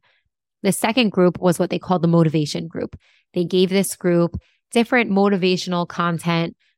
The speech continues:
quotes, education, all these different things around why exercise was great. And they also had to record how often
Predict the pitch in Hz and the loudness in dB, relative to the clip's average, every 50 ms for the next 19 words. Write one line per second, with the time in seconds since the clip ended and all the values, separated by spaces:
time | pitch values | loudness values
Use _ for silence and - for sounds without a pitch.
0 | _ _ - - - - 214 214 208 208 202 202 202 202 196 - - - - - | _ _ -20 -14 -4 0 4 4 6 6 6 4 4 2 0 -4 -12 -12 -6 -6
1 | 180 156 170 - - - 214 202 196 - - 196 190 190 185 180 180 190 175 - | -6 -6 -6 -12 -6 -4 -2 -2 -2 0 0 0 0 0 -2 -2 -2 -2 -2 -4
2 | 185 - 185 - - 180 175 160 185 175 165 165 165 165 151 156 160 165 175 185 | -6 -6 -6 -6 -4 -4 -4 -2 -2 -2 0 0 0 0 0 0 0 0 0 0
3 | 180 165 - - 175 165 - - 165 170 156 165 156 143 143 - 165 160 156 175 | -2 -4 -4 -4 -4 -4 -2 -2 -4 -4 -2 -2 -4 -4 -4 -4 -2 2 2 2
4 | 202 - - 160 165 180 175 - 160 147 - 175 143 160 156 - - 160 165 - | 2 0 0 -2 -2 -2 -2 -2 -4 -4 -4 -6 -6 -6 -6 -4 -4 -4 -4 -4
5 | - - 160 165 160 151 165 165 175 - 160 151 151 - - 170 160 156 156 151 | -4 -2 -2 -2 -2 -2 -2 -2 -2 -2 -4 -4 -4 -4 -4 -2 -2 -2 -2 -4